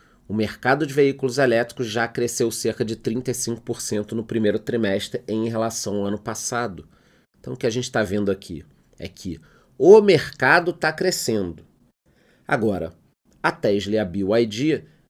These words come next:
disputavam, ficavam ali, "Ah, hoje eu vendi mais, ah, agora fui eu que vendi mais." As duas estavam disputando. Outros players estão entrando. Então é natural que mesmo com o aumento do mercado, elas tenham queda nas vendas.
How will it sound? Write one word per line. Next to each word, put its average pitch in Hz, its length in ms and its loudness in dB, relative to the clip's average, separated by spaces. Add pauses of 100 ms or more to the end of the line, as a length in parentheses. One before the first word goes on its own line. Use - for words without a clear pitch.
(120)
disputavam, 113 1040 0
ficavam 139 440 -2
ali, 127 220 6
"Ah, 147 500 6
hoje 147 240 2
eu 165 60 4
vendi 160 260 -2
mais, 135 560 2
ah, 143 220 2
agora 131 240 2
fui 160 220 -2
eu 147 160 8
que 151 80 -12
vendi 156 240 -2
mais." 117 300 2
As 98 180 -4
duas 110 160 -4
estavam 143 260 -4
disputando. 104 640 -4 (540)
Outros 117 500 0
players 110 500 0
estão 113 340 -4
entrando. 113 500 -6 (240)
Então 92 160 -8
é 98 60 -4
natural 113 480 0
que - 120 -10
mesmo 110 300 -2
com 123 60 -2
o - 20 0
aumento 98 420 -2
do 104 80 -6
mercado, 127 540 -4 (480)
elas 131 240 -6
tenham 131 200 -4
queda 110 380 -4
nas 120 220 -2
vendas. 78 540 -14